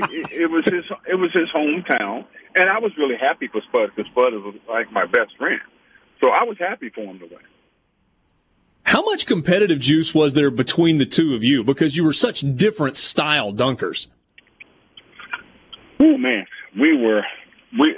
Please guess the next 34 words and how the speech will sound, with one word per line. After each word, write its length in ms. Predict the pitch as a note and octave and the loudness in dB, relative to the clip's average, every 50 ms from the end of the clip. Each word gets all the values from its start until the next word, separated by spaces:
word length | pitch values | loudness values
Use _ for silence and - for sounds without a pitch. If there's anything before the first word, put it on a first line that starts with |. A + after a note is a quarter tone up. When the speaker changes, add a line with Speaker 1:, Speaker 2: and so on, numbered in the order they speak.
| - F3 | -4 -6
Speaker 1:
well, 100 | G#3+ A3+ | -6 0
you 60 | A#3+ | 2
know, 140 | A#3 G#3+ F#3 | 2 2 2
the 120 | E3 D3 | 0 -2
thing 200 | D#3+ E3+ D#3 C#3+ | -2 0 0 0
is, 160 | B2+ A#2 A2 G2+ - - | -2 -2 -4 -8 -12 -8
no 140 | B2 C#3 | -8 -6
matter 240 | D#3 F3 F#3 F3 D3+ C3 | -2 -2 -2 0 0 -2
if 120 | G#2+ - | -4 -4
we 100 | C3 B2 | -6 -8
were 80 | G#2 G2+ | -8 -8
teammates 480 | - - A#2 G#2+ G2+ G2 F#2+ F#2+ - | -6 -4 -4 -2 -2 -4 -4 -6 -4
or 40 | G2+ | -4
not, 180 | G#2 - - - | -4 -2 2 2
we 100 | E4 C4+ | 2 2
were 80 | - | 2
competitive. 540 | - F#2+ G2+ - - B2+ - - - - - _ _ _ _ _ - - _ _ _ - - | 0 -2 -4 -2 -2 -2 -2 -4 -8 -16 -20 _ _ _ _ _ -20 -20 _ _ _ -4 2
We 100 | D#3+ D#3+ | 2 2
were 120 | B2+ G2 - | 2 2 2
very 240 | - B2+ C3 C3 C3 | 2 4 4 4 4
competitive, 540 | - C3 G#2+ - C3 B2 A2 G2 G2 G2 G2 | 0 -2 -4 -2 -2 -2 -2 -2 -6 -6 -6
man. 280 | A2 A#2+ B2+ B2+ B2 C#3 | -6 -6 -4 -4 -4 -4
We, 140 | E3 D#3+ C#3+ | -6 -4 -4
we 180 | D#3+ F#3 E3+ | -4 -4 -4
accept 340 | D3 - - D3+ D3+ D3 - | -4 -4 -4 -4 -6 -4 -6
the 80 | A#2+ A2 | -10 -6
challenge 520 | - A#2+ C#3 E3+ F#3+ F#3 C#3 G2+ G2+ G2 | -4 -2 -2 -2 -4 -4 -6 -8 -4 -2
of, 120 | G#2 G2 | -2 0
of, 480 | F#2+ A#2 G#2+ - A2+ A#2+ A2+ - B2 A#2 | 2 2 2 2 0 0 2 0 0 0
of 60 | - | -2
competing 400 | - - - - D#3+ - - - | -4 -4 -2 -2 -4 -4 -4 -10
against 280 | G#2+ F#2+ - - - - | -8 -6 -6 -6 -6 -10
one 160 | G#2 G2 F#2+ | -10 -8 -8
another. 320 | F2+ F2 F2 - G2+ G2+ | -8 -8 -8 -8 -8 -12